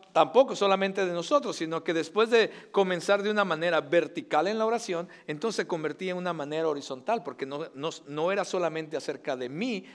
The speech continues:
sino era acerca de nosotros, de ola-, de orar también por los demás, por las necesidades también de los demás. Y aprendimos esto acerca de la oración. Y hoy vamos a continuar aprendiendo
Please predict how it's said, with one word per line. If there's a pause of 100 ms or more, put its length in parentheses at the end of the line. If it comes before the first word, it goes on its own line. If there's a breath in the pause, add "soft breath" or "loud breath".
(120)
sino
era
acerca
de
nosotros,
de
ola-,
de
orar
también
por
los
demás, (300 loud breath)
por
las
necesidades
también
de
los
demás. (340 soft breath)
Y
aprendimos
esto
acerca (380 loud breath)
de
la
oración.
Y
hoy
vamos
a
continuar
aprendiendo